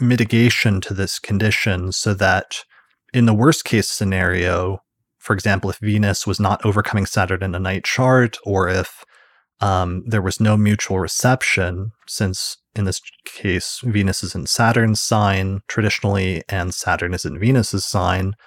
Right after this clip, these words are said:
if you didn't have that, then Saturn might have the power to say no to relationships altogether,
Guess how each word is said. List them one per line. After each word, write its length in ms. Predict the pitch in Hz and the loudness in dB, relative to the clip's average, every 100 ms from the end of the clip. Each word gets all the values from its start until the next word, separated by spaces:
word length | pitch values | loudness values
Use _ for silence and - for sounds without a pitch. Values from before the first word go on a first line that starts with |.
| _ _ _ _ _ _ - | _ _ _ _ _ _ -2
if 100 | 123 | 2
you 80 | |
didn't 300 | 120 165 113 | 4 4 2
have 400 | - - 147 139 | -2 0 0 2
that, 260 | 98 85 85 | 0 0 0
then 160 | 101 101 | -2 -2
Saturn 560 | - 120 113 110 107 | -2 0 2 2 2
might 260 | 101 123 - | 4 2 0
have 380 | - 101 95 107 | 0 0 -2 -2
the 140 | 101 | -4
power 480 | - 107 95 92 95 | 0 0 2 0 -2
to 120 | - | -6
say 360 | - - 98 92 | -6 -2 -2 -2
no 320 | 98 104 107 | 0 2 0
to 180 | - 98 | -2 -2
relationships 800 | 92 95 - 95 - 90 - - | 0 0 0 -2 -2 -2 -4 -6
altogether, 880 | 92 92 - 104 120 110 95 87 | -6 -4 -2 2 2 2 0 -2